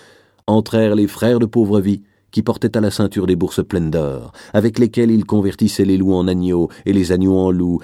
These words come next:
et les couronnait empereurs avec l'approbation de l'assemblée du peuple qui acclamait l'omnipotence infinie de Dieu. «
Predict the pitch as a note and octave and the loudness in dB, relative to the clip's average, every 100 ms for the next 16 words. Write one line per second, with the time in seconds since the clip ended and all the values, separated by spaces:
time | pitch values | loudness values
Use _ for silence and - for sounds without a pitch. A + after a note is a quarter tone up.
0 | - G#2 G#2+ A#2+ G#2 G2+ G#2 - G#2+ G#2+ | -2 0 2 0 2 2 2 2 0 0
1 | G#2+ G2+ F#2 F#2 G2 G#2 - G#2 G2 - | 0 2 2 0 -2 -4 0 0 0 -2
2 | G2+ G2+ F#2+ - G2 G2 G2 - G2+ G2 | 0 0 0 -2 0 0 -2 -2 -2 -2
3 | F#2 G#2 B2 - A2+ G2+ G2 F#2 F#2 F2+ | -4 -2 -2 0 0 2 0 0 -2 -2
4 | F#2+ D#2 E2+ D#2 E2+ D#2 E2+ E2 D2+ D2+ | -4 -4 -6 -4 -6 -6 -6 -4 -4 -6
5 | - - | -6 -10